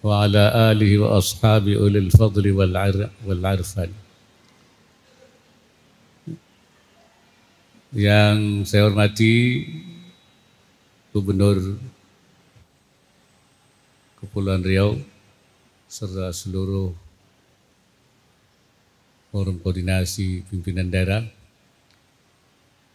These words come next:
Al-Mukarramin, para ulama, para tokoh masyarakat, para asatid,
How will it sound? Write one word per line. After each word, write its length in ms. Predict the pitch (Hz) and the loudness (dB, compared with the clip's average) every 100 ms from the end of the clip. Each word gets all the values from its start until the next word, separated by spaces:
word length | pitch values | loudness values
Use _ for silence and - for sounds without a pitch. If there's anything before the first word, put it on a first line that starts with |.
| _ _ _ _ _ _ _ _ _ _ _ _ _ _ - | _ _ _ _ _ _ _ _ _ _ _ _ _ _ -12
Al-Mukarramin, 720 | 98 98 104 104 104 107 101 | -8 -6 -4 -2 -2 -4 -4
para 160 | 95 98 | -4 -4
ulama, 640 | 95 95 95 107 131 - _ _ _ _ _ _ _ _ _ _ _ _ - | -2 -2 -2 -4 -6 -12 _ _ _ _ _ _ _ _ _ _ _ _ -12
para 220 | 101 95 | -6 -6
tokoh 320 | 98 95 98 | -6 -6 -4
masyarakat, 640 | 95 - 95 90 - 107 107 _ _ _ _ _ _ _ _ _ _ _ _ _ _ _ _ _ _ _ _ _ _ _ _ _ _ _ _ _ _ _ - | -4 -6 -6 -6 -4 -6 -6 _ _ _ _ _ _ _ _ _ _ _ _ _ _ _ _ _ _ _ _ _ _ _ _ _ _ _ _ _ _ _ -12
para 240 | 98 95 92 | -8 -4 -4
asatid, 560 | - 95 95 104 107 | -2 -4 -2 -4 -4